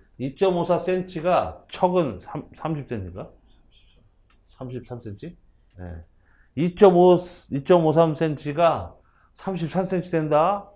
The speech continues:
예. 이건 정말 많이 써요. 더춘 진취. 예, 이거. 더춘 진취.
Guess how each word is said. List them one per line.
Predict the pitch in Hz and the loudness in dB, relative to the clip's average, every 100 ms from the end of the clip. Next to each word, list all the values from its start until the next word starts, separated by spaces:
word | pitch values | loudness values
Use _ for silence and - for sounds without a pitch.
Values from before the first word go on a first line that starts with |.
| - | -14
예. | 107 92 82 - _ _ _ _ _ _ _ _ 113 | -10 -10 -10 -16 _ _ _ _ _ _ _ _ -6
이건 | 120 139 | -2 -2
정말 | 101 120 139 127 | -4 -8 -6 -6
많이 | 85 90 | -6 -10
써요. | - 82 80 - _ _ _ _ _ _ _ _ _ - _ _ _ _ _ _ _ _ _ _ _ _ _ _ _ _ _ _ _ _ _ _ _ _ _ _ _ _ _ | -10 -12 -12 -20 _ _ _ _ _ _ _ _ _ -20 _ _ _ _ _ _ _ _ _ _ _ _ _ _ _ _ _ _ _ _ _ _ _ _ _ _ _ _ _
더춘 | - 101 104 107 104 - - 170 123 | -4 0 2 2 0 -10 -8 -8 -8
진취. | - 90 90 - 110 - _ - | -10 -12 -12 -12 -14 -14 _ -18
예, | 76 76 | -16 -14
이거. | 73 69 67 _ _ _ _ _ | -16 -18 -20 _ _ _ _ _
더춘 | - 87 95 95 - 160 104 | -4 -2 -2 -6 -8 -8 -8
진취. | 87 85 80 - - - | -10 -12 -12 -12 -12 -12